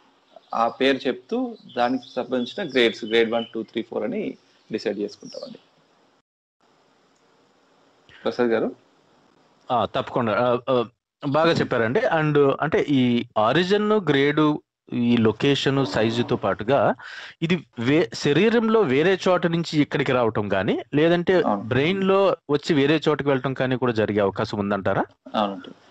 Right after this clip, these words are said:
Speaker 1: అయితే రెండు రకాలుగా విభజించుకోవచ్చు. ప్రైమరీ బ్రెయిన్ ట్యూమర్స్ అంటాం, సెకండరీ బ్రెయిన్ ట్యూమర్స్ అంటాం. Any, ఆ, క్యాన్సర్ ని ప్రైమరీ, సెకండరీ అనుకుంటాం. ఇది ప్రైమరీ బ్రెయిన్ ట్యూమర్స్ అంటే ఏంటంటే, సపోజ్ మనకు మన హెడ్ తీసుకున్నాం అనుకోండి,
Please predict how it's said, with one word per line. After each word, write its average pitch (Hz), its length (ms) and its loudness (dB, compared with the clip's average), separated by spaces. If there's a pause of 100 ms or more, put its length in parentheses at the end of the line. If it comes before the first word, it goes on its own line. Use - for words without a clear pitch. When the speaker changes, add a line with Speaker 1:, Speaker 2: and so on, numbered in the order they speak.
(160)
Speaker 1:
అయితే 185 240 2
రెండు 131 240 4
రకాలుగా 156 380 2
విభజించుకోవచ్చు. 120 800 -2
ప్రైమరీ 139 680 -2
బ్రెయిన్ 127 300 0
ట్యూమర్స్ 131 360 -2
అంటాం, 165 300 -6
సెకండరీ 240 480 2
బ్రెయిన్ 104 240 0
ట్యూమర్స్ - 320 -16
అంటాం. - 180 -16 (160)
Any, 180 220 0 (680)
ఆ, 110 460 0
క్యాన్సర్ 117 420 -4
ని 185 240 -4 (540)
ప్రైమరీ, 135 360 4
సెకండరీ 120 440 0
అనుకుంటాం. - 360 -10 (640)
ఇది 127 140 -4
ప్రైమరీ 175 460 2
బ్రెయిన్ 139 260 0
ట్యూమర్స్ 127 320 -4
అంటే 113 180 -6
ఏంటంటే, 113 380 -6
సపోజ్ 131 360 -4
మనకు 123 580 0
మన 117 380 0
హెడ్ 139 320 -2
తీసుకున్నాం 113 420 -6
అనుకోండి, - 480 -12